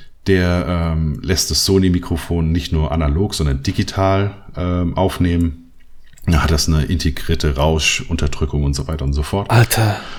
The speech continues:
Speaker 1: Ähm, eine komplett neue Menüstruktur. Da konnte ich jetzt noch
Speaker 2: Ich
Speaker 1: nicht so, noch nicht so richtig viel sehen. Aber das Menü war ja immer kacke bei Sony. Ja, ich hoffe, da haben die ein bisschen was gemacht. Also es sie-, sieht auf jeden Fall viel bes-, viel besser aus.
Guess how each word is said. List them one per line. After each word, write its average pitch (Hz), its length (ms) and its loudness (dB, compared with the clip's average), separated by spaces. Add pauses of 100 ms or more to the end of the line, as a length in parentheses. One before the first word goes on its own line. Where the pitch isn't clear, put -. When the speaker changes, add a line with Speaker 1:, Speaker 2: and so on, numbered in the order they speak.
(120)
Speaker 1:
Ähm, 82 540 2
eine 95 200 2
komplett 110 420 2
neue 98 160 4
Menüstruktur. 135 840 0 (120)
Da 104 100 4
konnte 120 240 4
ich 110 60 2
jetzt 110 100 0
noch 107 80 2
Speaker 2:
Ich 127 60 6
Speaker 1:
nicht 120 100 4
so, - 80 -2 (220)
noch 104 140 0
nicht 113 140 2
so - 100 -2
richtig 110 280 -4
viel 85 160 -2
sehen. 98 300 -2 (920)
Aber 98 200 6
das 95 160 0
Menü 117 260 4
war 107 80 2
ja 92 80 2
immer 98 140 0
kacke - 300 -8
bei - 120 -8
Sony. - 360 -6 (580)
Ja, 87 180 -2
ich - 180 0
hoffe, - 200 2
da 85 120 2
haben 87 140 2
die 85 80 2
ein 76 40 0
bisschen 76 180 -2
was 76 160 -4
gemacht. 101 380 0 (220)
Also 78 180 -2
es - 200 0
sie-, 98 100 0
sieht 123 240 2
auf 104 120 -2
jeden 101 100 4
Fall 92 220 2
viel 90 180 -2
bes-, 78 160 -2
viel - 240 -2
besser 78 240 0
aus. 131 240 0